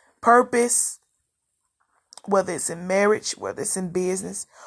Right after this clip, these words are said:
or whether it's in ministry. So I love y'all. Um,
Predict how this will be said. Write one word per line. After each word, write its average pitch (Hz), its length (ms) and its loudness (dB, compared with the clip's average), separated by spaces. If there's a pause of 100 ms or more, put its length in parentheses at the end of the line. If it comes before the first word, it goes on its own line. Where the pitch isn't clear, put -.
(140)
or 170 140 0
whether 170 240 2
it's 180 180 -4
in 165 180 -6
ministry. 151 600 -8
So 175 260 2
I 175 120 8
love 175 340 0
y'all. 165 480 4 (420)
Um, 165 600 2